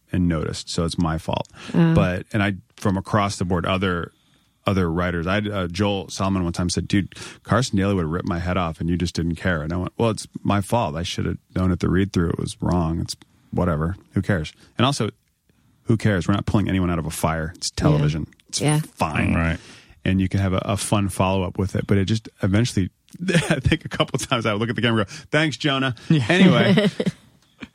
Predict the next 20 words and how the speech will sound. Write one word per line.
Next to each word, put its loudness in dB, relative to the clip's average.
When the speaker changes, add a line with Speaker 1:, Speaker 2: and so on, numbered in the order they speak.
Speaker 1:
And 0
it 4
was 2
Speaker 4:
I 4
Speaker 1:
just 4
Speaker 4:
would 2
also 2
write 2
in 0
a 0
lot 0
of -2
real 0
inside -2
jokes -4
and, -4
like, -2
Speaker 3:
Any 4
Speaker 4:
ma- 2
Speaker 3:
puns? 2